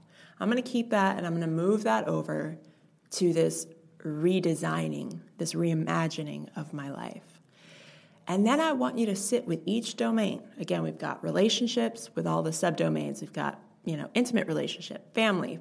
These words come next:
friends, children, um, in-laws, what-, whatever feels resonant to you based on your circle. We've got work, we've got finances, we've got health, we've got mobility, we've got environment,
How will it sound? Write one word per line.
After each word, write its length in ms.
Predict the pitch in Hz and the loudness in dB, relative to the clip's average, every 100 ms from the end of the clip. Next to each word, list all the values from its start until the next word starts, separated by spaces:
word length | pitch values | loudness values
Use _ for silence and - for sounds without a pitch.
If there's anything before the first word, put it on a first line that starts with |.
| - | 0
friends, 500 | 220 208 175 143 - - - - - | 4 6 4 -2 -8 -14 -20 -20 -4
children, 720 | - 247 233 190 160 151 160 - | 4 4 6 4 2 0 -6 -8
um, 640 | 156 151 151 156 151 156 180 - _ - - _ _ _ - | -10 -8 -8 -10 -10 -12 -14 -20 _ -10 -10 _ _ _ 0
in-laws, 640 | 262 247 175 143 - - | 2 4 4 2 -2 0
what-, 180 | 196 - | 0 2
whatever 460 | 190 196 214 233 | 2 4 6 6
feels 240 | 247 220 196 | 4 2 4
resonant 380 | 190 185 180 170 | 2 2 -2 0
to 100 | 165 | 2
you 140 | 160 | 2
based 320 | 156 151 151 - | 2 0 0 -6
on 140 | 147 | -8
your 140 | 147 | -8
circle. 580 | 151 - 160 - - - - - - - | -8 -6 -8 -8 -10 -12 -16 -20 -16 -4
We've 120 | 165 | -2
got 260 | 165 170 170 | 2 2 4
work, 420 | 165 180 160 - | 6 6 6 2
we've 140 | 165 | -4
got 220 | - - - | -2 -4 2
finances, 800 | 190 180 175 151 147 151 143 | 4 4 4 0 -2 -6 -4
we've 180 | 165 165 | -2 -2
got 260 | 165 160 - | 2 0 0
health, 440 | 151 175 156 151 | 0 2 2 -2
we've 260 | 156 160 151 | -6 -6 -4
got 200 | 156 151 | -6 -4
mobility, 560 | 156 151 160 160 151 | -4 0 0 0 -2
we've 180 | 143 147 | -4 -6
got 240 | 156 143 175 | -6 -6 -8
environment, 720 | 147 - 156 156 151 147 | -10 -6 -4 -2 -4 -8